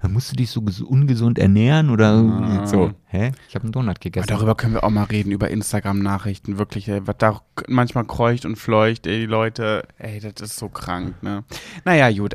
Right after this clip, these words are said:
Speaker 2: Wir wollten ja über Dinge reden, die wir lieben. Aber ich glaub, ich bin schon durch. Ich hab, glaub ich, mein, meine Liste fertig.
Speaker 1: Oh.
Speaker 2: Du auch?
Speaker 1: Hm, warte.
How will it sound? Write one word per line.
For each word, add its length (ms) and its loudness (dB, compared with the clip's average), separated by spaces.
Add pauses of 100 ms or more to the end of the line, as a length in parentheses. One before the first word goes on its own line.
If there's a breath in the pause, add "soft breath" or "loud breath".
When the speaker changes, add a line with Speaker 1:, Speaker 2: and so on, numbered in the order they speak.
Speaker 2:
Wir 140 4
wollten 200 4
ja 60 4
über 160 4
Dinge 280 -2
reden, 220 -4
die 120 -8
wir 80 -2
lieben. 280 -2
Aber 140 4
ich 80 -10
glaub, 160 2
ich 80 -10
bin 140 0
schon 200 -2
durch. 400 0
Ich 140 -8
hab, 160 -2
glaub 140 2
ich, 120 -4
mein, 380 2
meine 340 0
Liste 380 -2
fertig. 580 0
Speaker 1:
Oh. 120 -6
Speaker 2:
Du 120 0
auch? 360 6
Speaker 1:
Hm, 440 2
warte. 500 4